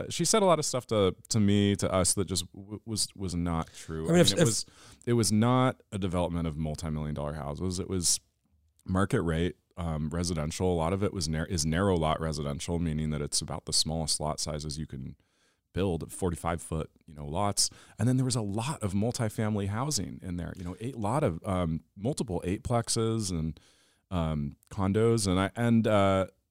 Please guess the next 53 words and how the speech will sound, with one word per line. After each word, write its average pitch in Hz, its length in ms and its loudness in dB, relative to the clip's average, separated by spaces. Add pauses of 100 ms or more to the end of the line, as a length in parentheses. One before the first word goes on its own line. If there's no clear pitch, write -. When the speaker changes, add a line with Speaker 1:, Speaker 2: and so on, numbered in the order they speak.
(520)
Speaker 1:
and, 104 460 0 (180)
and, 95 340 -2
um, 87 400 -2 (560)
gosh, 107 240 2
I 131 60 2
mean, 120 140 8
we 120 100 6
could, 104 240 4 (460)
we 131 100 0
could 104 160 6
run 98 180 4
down 92 160 0
all 87 120 0
the 80 100 -2
things 85 320 -6
that 80 140 -8
were, 76 320 -6
were, 78 280 -8
were 82 160 -8
said 104 240 2
to 92 80 -4
us 92 140 -4
that 90 140 -6
were 92 80 -4
not 90 240 2
true. 85 600 4
Um, 82 400 4
Speaker 2:
Well, 156 120 0
and 170 80 10
I 175 40 12
was 170 100 10
gonna 160 100 4
say, 151 100 6
if 135 80 4
somebody 190 240 6
writes, 151 400 2
uh, 120 240 0
sends 127 260 0
a 117 40 -2
Community 127 280 2
Voice 110 280 2
in 110 180 2 (380)
about 117 360 4 (360)
the 113 80 -8
budget 113 420 6
or 110 100 0
about 110 300 0
the 117 80 -6
Capitol 113 580 2
or 104 140 -2
about 104 180 0
the 117 60 -4
legislature, 107 760 0